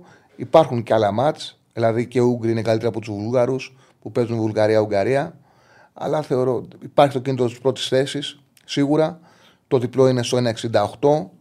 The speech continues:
και οι Ούγγροι, ε, νομίζω ότι, κάτσε να δω, την έχουν εξασφαλίσει οι Ούγγροι την πρώτη θέση. Κάτσε, μην κάνω κάποιο λάθος. Ε, όχι, δεν την έχουν εξασφαλίσει, αλλά θα την πάρουνε, γιατί έχουν δύο μάτς. Οι Σέρβοι έχουν ένα παιχνίδι τελευταία αγωνιστική. Με δύο νίκες παίρνουν την πρώτη θέση οι Ούγγροι.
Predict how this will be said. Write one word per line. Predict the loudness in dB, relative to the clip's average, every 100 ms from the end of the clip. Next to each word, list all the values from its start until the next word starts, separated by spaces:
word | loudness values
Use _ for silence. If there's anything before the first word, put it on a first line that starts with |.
| _ -2
και | 2
οι | 4
Ούγγροι, | 4 2 -2 -4 -6 -16 _ _ _ _ _ _ _ -20 -20 _
ε, | -4 -2 -4 -12 -10
νομίζω | -6 -4 -6
ότι, | -8 -10 -12 _
κάτσε | -10 -10
να |
δω, | -10
την | -10
έχουν | -10 -10
εξασφαλίσει | -10 -6 -6 -6 -8
οι |
Ούγγροι | -8 -12
την | -12
πρώτη | -14 -12
θέση. | -10 -10 -12 -14
Κάτσε, | -18 -16
μην | -14
κάνω | -12 -12
κάποιο | -14 -14
λάθος. | -10 -10 -8 -12 -14 _ _ _ _ _ _ _ _ _ _ _
Ε, | -4 0 2
όχι, | 0 -2
δεν | -4
την | -4
έχουν | -8
εξασφαλίσει, | -8 -6 -4 -4 -2
αλλά | -2
θα | -2
την | 2
πάρουνε, | 2 2 0
γιατί | -2 -2
έχουν | -4 -4 0
δύο | 0
μάτς. | 0 -2 -2
Οι |
Σέρβοι | -4 -2 0
έχουν | -2 -4 -6
ένα | -4 -6
παιχνίδι | -8 -10
τελευταία | -8 -10 -4 -4
αγωνιστική. | -4 -8 -12 -10 -10 -10 _ _ _ _
Με | -4 -4
δύο | -2 -2
νίκες | -2 -6 -8 -4
παίρνουν | -4 -4 -6
την | -10
πρώτη | -12 -10
θέση | -12 -10
οι |
Ούγγροι. | -12 -12